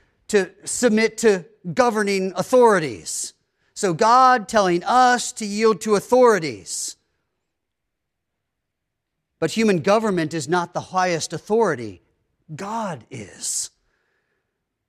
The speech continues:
Human government's like the older sibling, being asked to carry out some authority in the place of the ultimate authority.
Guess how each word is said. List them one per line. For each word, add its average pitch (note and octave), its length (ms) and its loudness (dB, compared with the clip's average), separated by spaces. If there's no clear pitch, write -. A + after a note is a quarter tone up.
Human A#3 300 2
government's G3+ 580 0
like F3+ 160 -2
the G3 120 -4
older F3 200 -2
sibling, C#3+ 720 -6
being G#3 240 -2
asked A3+ 380 0
to G#3 100 0
carry A3+ 420 2
out G#3+ 340 4
some G#3+ 240 -2
authority F#3+ 840 2
in G#3+ 140 -2
the F3+ 60 -2
place A3+ 760 0
of E3+ 180 -6
the F#3 140 0
ultimate F3+ 400 -2
authority. A#2+ 540 -14